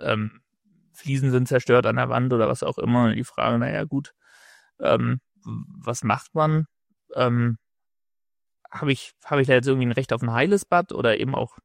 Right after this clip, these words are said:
nicht? So, muss ich das so hinnehmen, wie es, wie es kommt? Ähm, oder wahrscheinlich noch ein bisschen, noch ein bisschen handlicher für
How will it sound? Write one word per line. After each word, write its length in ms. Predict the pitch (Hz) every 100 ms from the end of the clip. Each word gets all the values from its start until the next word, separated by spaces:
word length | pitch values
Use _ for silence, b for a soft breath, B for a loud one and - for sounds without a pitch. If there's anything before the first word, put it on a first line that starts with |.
| _ _
nicht? 440 | 175 151 - - _
So, 180 | 131 156
muss 220 | 139 143
ich 80 | 143
das 140 | 135
so 80 | -
hinnehmen, 320 | 127 139 131
wie 80 | 120
es, 200 | 113 - _ b b b b b
wie 140 | - 127
es 180 | -
kommt? 500 | - 143 135 175 185 _ _ _ _ _
Ähm, 580 | - 123 120 113 113 120 - _ _ -
oder 220 | 127 113
wahrscheinlich 380 | 117 - 127 123
noch 120 | 123
ein 120 | 120
bisschen, 440 | 113 - 139 131 -
noch 120 | 131
ein 160 | 123 123
bisschen 580 | 156 - - 131 131
handlicher 680 | 123 156 170 135 139 123 123
für 500 | 123 - 120 113 117